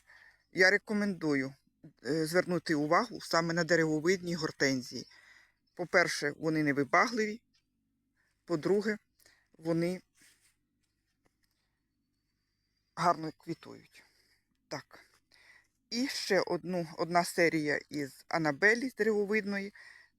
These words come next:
Це Голд Анабель. Ось. Голд Анабель, вона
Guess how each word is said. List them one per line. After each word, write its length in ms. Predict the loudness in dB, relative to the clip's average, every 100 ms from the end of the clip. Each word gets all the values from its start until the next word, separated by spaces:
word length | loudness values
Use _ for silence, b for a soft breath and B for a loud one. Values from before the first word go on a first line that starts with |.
| _ 2
Це 260 | 4 4 -2
Голд 360 | 0 2 2
Анабель. 440 | -2 -2 -2 -4 -4 -10 _ _ _
Ось. 380 | -4 -4 -8 -12 _ B B B B B 0
Голд 280 | 4 4 4
Анабель, 480 | 4 6 6 6 4 -4 -18 _ _ _
вона 440 | -2 2 4 4